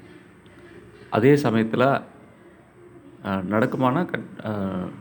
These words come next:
நடக்கும். சுக்கிரன் வீட்டிலேயே அது,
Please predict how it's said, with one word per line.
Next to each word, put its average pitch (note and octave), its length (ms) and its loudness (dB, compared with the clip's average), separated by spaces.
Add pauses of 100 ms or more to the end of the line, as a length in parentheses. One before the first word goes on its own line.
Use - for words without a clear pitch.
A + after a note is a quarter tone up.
நடக்கும். A#2+ 520 2 (1200)
சுக்கிரன் D#3+ 460 4
வீட்டிலேயே D3+ 480 4
அது, G#2+ 440 2